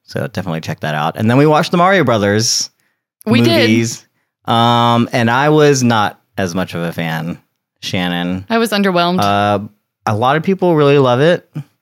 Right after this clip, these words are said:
Speaker 1: Seems like my sibling really loved it.
Speaker 2: Oh, cool.
Speaker 1: A lot of, uh, uh, co-workers that I used to work with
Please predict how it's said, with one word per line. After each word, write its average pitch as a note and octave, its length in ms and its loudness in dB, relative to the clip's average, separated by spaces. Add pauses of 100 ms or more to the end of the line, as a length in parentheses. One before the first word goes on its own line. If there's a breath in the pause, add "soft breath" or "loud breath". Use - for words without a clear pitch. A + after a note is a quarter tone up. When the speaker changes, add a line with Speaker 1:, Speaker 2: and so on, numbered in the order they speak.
(600)
Speaker 1:
Seems A2+ 260 0
like G#2+ 140 -2
my G#2 120 0
sibling A#2+ 380 0
really B2 220 2
loved B2 260 0
it. B2+ 320 2
Speaker 2:
Oh, G2+ 220 0
cool. F3+ 260 -4
Speaker 1:
A A2 40 -4
lot A2 180 2
of, A2 100 0
uh, G#2+ 720 0 (480 soft breath)
uh, G#2 260 -2 (560)
co-workers B2 580 0
that A#2 80 0
I A2+ 40 2
used A#2 160 0
to B2 80 -6
work A#2 200 -4
with A#2+ 200 -4